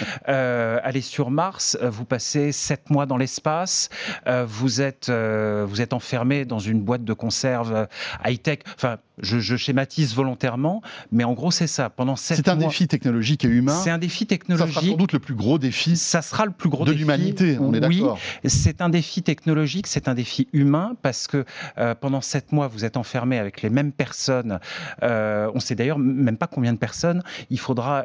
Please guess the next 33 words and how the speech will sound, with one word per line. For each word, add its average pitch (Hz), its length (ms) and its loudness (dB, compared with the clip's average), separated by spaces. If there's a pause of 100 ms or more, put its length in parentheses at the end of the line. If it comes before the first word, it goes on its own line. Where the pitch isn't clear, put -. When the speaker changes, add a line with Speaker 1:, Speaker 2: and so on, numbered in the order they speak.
Speaker 1:
euh, 104 340 -2
quel, 117 360 -4
quel 123 140 0
sera 156 280 -2
l'équipage 139 640 -2 (100)
idéal 131 380 2 (100)
Speaker 2:
Hmm. 101 380 2
Speaker 1:
pour 117 80 0
aller 123 140 0
sur 175 200 -2
Mars. 139 360 -2
Est-ce 110 100 -6
que - 80 -2
ce 135 140 -4
sera 110 240 -4
quatre ? - 280 -4
Est-ce 123 140 -8
que - 100 -6
ce 117 120 -6
sera - 200 -6
six ? - 360 -4 (240)
Est-ce - 180 -2
que - 80 -2
ce - 140 -4
sera 113 200 -2
huit 135 180 -2
personnes ? 156 500 -2 (320)
Là, 135 120 2
pour 147 140 -6
l'instant, 147 320 -2
je - 100 -10
pense 147 220 -2
qu'on, 139 220 2